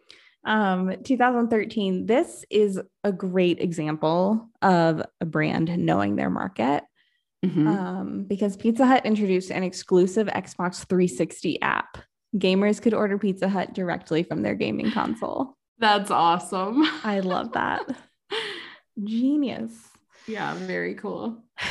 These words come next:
Speaker 1: <laughs> In twenty sixteen, Pizza Hut set a world record by making a pizza delivery to Mount Kilimanjaro to celebrate opening in its one hundredth country.
Speaker 2: Wow.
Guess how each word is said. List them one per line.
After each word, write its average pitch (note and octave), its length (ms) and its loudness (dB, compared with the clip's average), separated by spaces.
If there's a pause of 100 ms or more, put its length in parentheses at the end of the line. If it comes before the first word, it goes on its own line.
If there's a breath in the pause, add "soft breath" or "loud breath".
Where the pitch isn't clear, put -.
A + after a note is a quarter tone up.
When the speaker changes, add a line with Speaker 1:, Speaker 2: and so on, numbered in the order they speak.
Speaker 1:
<laughs> - 340 -8
In A#3+ 160 2
twenty C4+ 300 0
sixteen, A#3+ 960 2
Pizza A#3 280 -2
Hut A#3 280 0
set G3+ 360 0
a G#3 80 2
world G3 320 0
record F#3 440 -2
by F3 160 0
making F3+ 340 -4
a F3 60 -2
pizza F3+ 320 -4
delivery F3 480 0
to - 140 -4
Mount F3 300 -4
Kilimanjaro E3 1000 0
to C#4 80 -6
celebrate C4 560 -2
opening G#3+ 500 -2
in G#3 120 -2
its F#3 220 -2
one F#3 160 2
hundredth F3 560 -2
country. - 720 -10 (640)
Speaker 2:
Wow. F3+ 280 -8